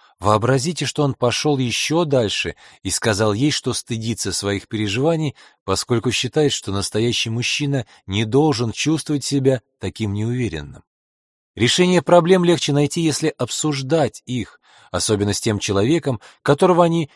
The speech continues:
непосредственно касаются. Если бы Стюарт поделился своей тревогой, идея Салли встречаться одной с друзьями, возможно, беспокоила бы его меньше. Даже если бы он по-прежнему не одобрял идею жены,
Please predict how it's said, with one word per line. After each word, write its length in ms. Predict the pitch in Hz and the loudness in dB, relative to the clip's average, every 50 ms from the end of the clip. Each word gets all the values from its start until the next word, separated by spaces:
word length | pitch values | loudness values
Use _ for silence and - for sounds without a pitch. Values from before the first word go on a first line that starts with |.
| _ _ | _ _
непосредственно 880 | 120 117 117 - 120 107 - - 113 110 120 113 - - 113 113 117 113 | -4 -4 -2 0 -2 -2 0 0 0 0 0 0 -2 -4 -4 -4 -4 -4
касаются. 720 | - 127 - - - 95 80 73 69 - - - - - _ _ _ _ _ _ _ _ _ _ _ _ _ | -4 -4 -4 -4 -4 -6 -6 -6 -8 -12 -14 -14 -14 -14 _ _ _ _ _ _ _ _ _ _ _ _ _
Если 240 | 101 110 - - 113 | -2 -2 0 0 0
бы 100 | 113 127 | 0 0
Стюарт 460 | - - - - 151 147 135 - - | 0 -2 2 4 4 6 4 4 0
поделился 500 | - 120 110 120 120 143 139 - - 113 | -4 -2 0 2 2 2 0 0 -2 -4
своей 340 | - - 110 113 127 127 120 | -4 -2 0 0 0 0 0
тревогой, 680 | - 107 101 101 101 117 156 180 170 131 107 87 80 - _ - - _ _ | -2 -2 -2 0 2 4 4 4 4 2 -2 -4 -4 -10 _ -20 -20 _ _
идея 380 | 110 110 110 117 147 156 147 | -6 -4 0 2 2 2 4
Салли 400 | - - - - 156 151 139 127 | 2 0 0 0 2 2 2 0
встречаться 640 | 107 - - 117 113 107 - 156 147 139 - - - | -2 -2 -2 -2 -2 0 0 0 0 0 -2 -4 -4
одной 400 | - 113 107 107 123 143 143 123 | -2 -2 -2 -2 0 0 0 0
с 60 | 92 | 0
друзьями, 680 | 90 104 110 107 98 113 147 175 185 175 156 135 117 - _ _ _ _ _ _ _ - | -2 0 0 0 0 0 0 0 2 0 -2 -4 -4 -6 _ _ _ _ _ _ _ -2
возможно, 420 | 127 151 156 185 190 170 156 175 | 0 0 2 2 2 2 2 0
беспокоила 600 | 156 147 - - 165 156 - - 170 165 160 156 | 0 0 0 2 2 0 2 2 2 2 4 2
бы 140 | 139 123 135 | 4 4 4
его 160 | 139 139 143 | 4 4 2
меньше. 580 | 139 131 123 104 90 80 76 - - - - - _ _ _ _ _ _ _ _ _ _ | 2 0 -2 -4 -4 -4 -6 -8 -8 -10 -12 -18 _ _ _ _ _ _ _ _ _ _
Даже 300 | - 85 98 95 90 110 | -2 0 0 2 2 2
если 200 | 110 101 - 110 | 2 2 0 0
бы 120 | 95 104 | 2 2
он 80 | 104 98 | 2 4
по-прежнему 640 | - 110 104 - 123 113 113 107 95 104 101 95 | 4 2 2 4 2 2 2 2 0 -2 -2 -2
не 100 | 98 101 | 0 0
одобрял 440 | 101 98 92 104 104 104 104 101 101 - | 0 2 2 2 2 4 2 2 2 0
идею 440 | 110 104 95 101 151 180 175 147 117 | -4 -6 -2 2 2 4 4 4 2
жены, 440 | 92 90 98 92 90 90 85 - | 0 -2 -4 -2 -4 -4 -6 -8